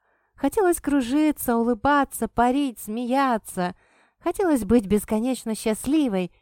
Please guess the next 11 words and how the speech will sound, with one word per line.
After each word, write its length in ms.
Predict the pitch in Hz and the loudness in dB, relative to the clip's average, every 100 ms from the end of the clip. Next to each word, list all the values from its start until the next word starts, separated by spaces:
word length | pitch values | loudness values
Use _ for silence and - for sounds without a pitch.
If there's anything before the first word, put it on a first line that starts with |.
| _ | _
и 100 | 330 | -4
держать 460 | 311 277 269 269 - | -2 -2 -2 -2 -2
под 280 | 254 262 233 | -2 -2 -2
руку 240 | 240 226 | -4 -6
своего 400 | - 208 208 220 | -6 -4 -2 -4
мужчину. 720 | 208 214 - 240 202 147 139 _ _ _ _ _ _ _ | -6 -8 -8 -6 -6 -6 -10 _ _ _ _ _ _ _
Костика. 640 | - 254 - 151 - - _ _ _ _ _ _ _ _ - | 2 2 2 -6 -12 -20 _ _ _ _ _ _ _ _ -12
М-да. 680 | 175 170 165 170 175 175 - - - - _ _ _ _ _ _ _ _ _ - | -10 -8 -8 -10 -10 -12 -16 -20 -18 -20 _ _ _ _ _ _ _ _ _ -6
«Детский 480 | 277 349 - 269 | 0 0 -2 -8
сад 260 | - 240 220 | -6 -6 -6
какой-то», 640 | - 202 220 208 - 190 | -10 -12 -10 -10 -10 -16